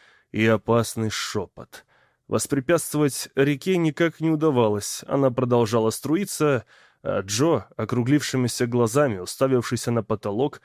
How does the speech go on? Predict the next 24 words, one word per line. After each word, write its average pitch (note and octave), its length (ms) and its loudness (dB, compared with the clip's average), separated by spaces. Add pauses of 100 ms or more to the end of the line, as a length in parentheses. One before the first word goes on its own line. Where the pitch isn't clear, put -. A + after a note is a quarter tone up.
(420)
увидел, C3+ 500 2
как B2 280 -4
тридцать, - 560 -4 (180)
а F#2 140 -14
может A#2+ 460 0
и B2+ 180 0
сорок A#2 500 -2
ос - 460 0
поднялись A2+ 560 0
в G#2+ 60 -10
воздух, B2+ 440 0 (380)
с - 180 -8
любопытством D3+ 760 0
прожужжали A#2+ 640 2
возле A#2 440 2
его A#2+ 200 2
головы A2 480 0 (460)
и G#2+ 160 2
улетели D3+ 580 2
через C3 300 0
выбитое A#2+ 560 0
окно. G2+ 560 -6 (340)
Несколько C3 540 -2
насекомых, B2+ 720 -2